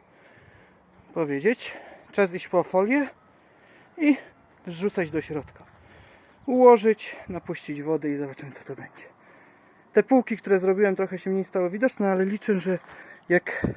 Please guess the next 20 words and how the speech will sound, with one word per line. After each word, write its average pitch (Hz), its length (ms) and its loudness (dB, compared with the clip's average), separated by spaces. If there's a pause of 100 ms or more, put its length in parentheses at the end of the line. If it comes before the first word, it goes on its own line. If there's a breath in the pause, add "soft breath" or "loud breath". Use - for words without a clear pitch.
paręset 196 460 6
kilo 196 260 4
wody 180 220 0
to 180 120 -8
dociśnie, 202 600 -2 (760 soft breath)
to 208 60 -6
one 202 120 -2
z - 60 -12
powrotem 190 360 0
się 165 160 -6
pokażą 170 420 -6
i 165 80 -2
będzie 160 260 -4
na 156 120 -2
czym 160 200 -4
ładnie 151 240 -4
postawić, - 680 -12 (720 soft breath)
e, - 60 -14 (840)
kwiatki 160 640 -6
i 143 200 -6